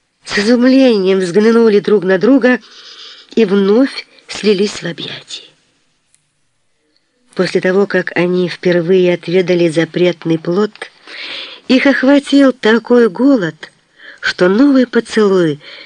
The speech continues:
длился целую вечность. Трент атаковал,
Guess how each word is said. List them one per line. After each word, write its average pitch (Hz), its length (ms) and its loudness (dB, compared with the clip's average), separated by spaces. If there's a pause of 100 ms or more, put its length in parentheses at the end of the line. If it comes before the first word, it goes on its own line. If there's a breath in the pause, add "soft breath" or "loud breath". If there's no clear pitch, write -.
(440 loud breath)
длился 190 520 0
целую 220 680 0
вечность. - 800 -4 (1080)
Трент 214 460 0
атаковал, 196 760 -2